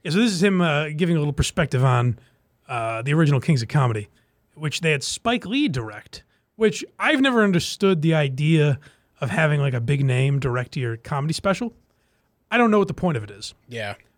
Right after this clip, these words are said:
Speaker 1: Um, to me, so the, I think the best example is, uh, Bo Burnham directed Chris Rock's, uh, I think his latest Netflix, uh, Tambourine, which was on Netflix. And all thing, like, if you're focusing on the directing, which I'm,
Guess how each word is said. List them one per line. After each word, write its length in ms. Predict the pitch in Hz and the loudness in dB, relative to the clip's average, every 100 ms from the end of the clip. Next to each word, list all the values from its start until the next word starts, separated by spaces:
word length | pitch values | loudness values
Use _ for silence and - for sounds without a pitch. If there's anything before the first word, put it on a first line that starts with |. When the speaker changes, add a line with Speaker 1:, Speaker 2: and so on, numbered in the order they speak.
| _ | _
Speaker 1:
Um, 480 | 196 190 175 160 170 | 2 4 4 0 -4
to 100 | - | 0
me, 360 | 202 208 254 262 - _ | 4 6 4 0 -6 _
so 380 | - 254 226 247 | -4 -2 -2 -6
the, 300 | - 220 208 - | -12 -12 -14 -8
I 160 | 180 | -2
think 140 | 180 180 | 0 0
the 60 | |
best 280 | 147 202 - | 2 0 0
example 560 | 156 165 165 - 147 - | 0 2 0 -2 -6 -6
is, 500 | 180 151 147 135 123 _ _ - | -6 -4 -4 -6 -10 _ _ -14
uh, 140 | 143 | -12
Bo 280 | 127 175 202 | -6 2 2
Burnham 500 | 170 185 185 170 147 | 4 2 2 0 -2
directed 580 | 131 135 151 - 160 131 | -4 -4 -6 -4 -6 -6
Chris 300 | - 180 - | -4 -4 0
Rock's, 500 | 151 143 131 - - - - _ _ _ _ - | 0 0 0 -6 -8 -10 -20 _ _ _ _ -8
uh, 540 | 120 117 117 113 117 - | -4 -2 -4 -4 -6 -8
I 80 | 151 | -4
think 120 | 233 | 0
his 120 | 180 | 0
latest 460 | 123 131 117 - - | 2 -2 -2 -6 -4
Netflix, 380 | 135 - 117 - | -6 -6 -10 -6
uh, 100 | 151 | -6
Tambourine, 540 | 135 202 170 160 127 101 _ _ | -2 0 2 0 -2 -10 _ _
which 140 | 143 | -8
was 80 | 135 | -2
on 100 | 131 | 0
Netflix. 380 | 131 - 185 - _ _ _ _ _ _ - - - - _ _ | 0 -2 -8 -8 _ _ _ _ _ _ -16 -16 -18 -20 _ _
And 340 | 196 190 190 170 - _ | -2 0 0 -2 -6 _
all 220 | 269 311 | 0 0
thing, 340 | 285 - 247 285 | -2 -2 -2 2
like, 260 | 240 - _ _ | 0 0 _ _
if 120 | - 233 | -10 -4
you're 160 | 254 | -2
focusing 560 | - - 262 240 214 247 | -4 0 0 0 0 2
on 140 | 233 | 2
the 80 | 220 | 2
directing, 640 | 175 202 208 240 - 139 | 0 0 2 0 0 -2
which 160 | 160 180 | 0 2
I'm, 280 | 175 151 | 2 0